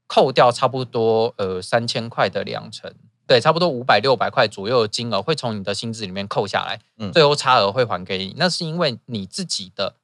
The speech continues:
Speaker 1: 负担额的问题。
Speaker 2: 是。
Speaker 1: 对，呃，当然有职灾给付，就是劳保它会帮斗职灾给付，那职灾给付的话，它是全额，呃，大致上是，大致上也是七二一去分啦。那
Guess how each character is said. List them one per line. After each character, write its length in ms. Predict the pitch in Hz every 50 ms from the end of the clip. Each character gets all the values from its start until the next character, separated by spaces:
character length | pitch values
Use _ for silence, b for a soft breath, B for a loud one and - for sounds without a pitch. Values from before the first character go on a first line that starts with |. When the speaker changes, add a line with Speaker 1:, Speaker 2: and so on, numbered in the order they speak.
| _ _ _
Speaker 1:
负 60 | -
担 180 | 123 - 117 110
额 120 | 95 90
的 80 | 92 92
问 160 | 98 101 92
题。 160 | - - - _ _ _ _ _ _ _ _ _ _ -
Speaker 2:
是。 160 | 117 98 - - _ _ _ _
Speaker 1:
对， 160 | - 107 95 - _ _ _ _ _ _
呃， 240 | _ - 117 107 107
当 180 | 110 165 170 156
然 80 | 147
有 60 | 120 107
职 220 | 101 - 110 101
灾 160 | 135 123 123
给 160 | 120 - 98
付， 160 | 85 - 117 104
就 120 | - 139
是 280 | 139 139 143 131 123 110
劳 160 | 110 123 170
保 200 | - 170 104 104
它 160 | - 127 127
会 140 | 135 131 123
帮 260 | - - 131 135 139
斗 160 | 123 113 95
职 220 | 98 - - 104 95
灾 160 | 123 120 120
给 220 | 117 - 101 92
付， 100 | - 120 107
那 200 | 98 107 143 170
职 160 | 160 - 151
灾 140 | 147 196 196
给 160 | - - 107
付 160 | 98 - 131
的 80 | 117 113
话， 200 | 131 127 120 120 b b b b b _
它 320 | - 143 143 139 139 139
是 380 | 135 - - 170 139 117 107 101
全 180 | - - 107 95
额， 120 | 101 107
呃， 200 | 107 110 104 101
大 160 | 101 - 147
致 100 | 143 135
上 220 | 131 139 135 127 120
是， 400 | 127 131 120 110 104 104 104 - _
大 120 | - 165
致 60 | 160
上 160 | 156 170 147 107
也 80 | 95
是 220 | 95 - - 117 101
七 200 | - - 120 127
二 160 | 127 123 110
一 120 | 107 110
去 160 | 104 - 117
分 240 | 101 - 107 101 104
啦。 120 | 104 98 -
那 180 | 113 131 127